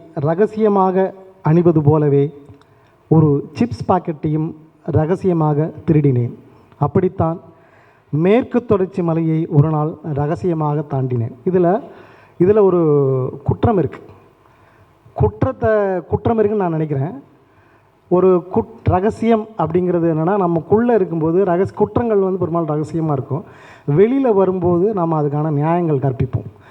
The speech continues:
ரகசியங்கள் உடைபட்டு, குற்றங்கள் உடைபட்டு பொது வீதிக்கு வரும்போது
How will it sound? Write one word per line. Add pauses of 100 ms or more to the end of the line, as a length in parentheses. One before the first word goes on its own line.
(220)
ரகசியங்கள்
உடைபட்டு,
குற்றங்கள்
உடைபட்டு
பொது
வீதிக்கு
வரும்போது